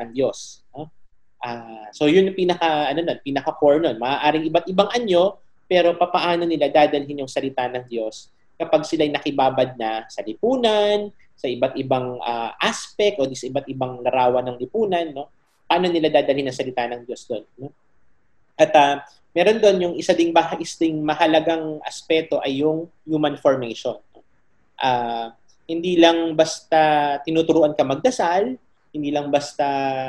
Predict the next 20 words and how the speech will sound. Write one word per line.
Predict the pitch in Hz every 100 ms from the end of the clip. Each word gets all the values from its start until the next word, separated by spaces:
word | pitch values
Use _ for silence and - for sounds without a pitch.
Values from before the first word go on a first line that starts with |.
| 127 -
hina-, | 156 151 156 -
hinahasa | 156 151 156 147 - 143
yung | 143 139
iyong | 139 139
pag-iisip, | 135 139 151 240 240 - 202 - _ _ _
hindi | 147 147
lang | 147 147
basta | 147 165
inihahanda | 156 147 147 143 151 143 160 190 - 147
yung | 147
iyong | 147 143 139
pag-aaral | 139 139 180 208 196
sa | 190
philosophy, | - 143 139 185 190
sa | 165
theology, | 151 147 147 165 151 151 - _ _
pero | 254 233 214 202 - - _
ikaw | - 233 208 175 180
o | 277 151 -
ako, | - 185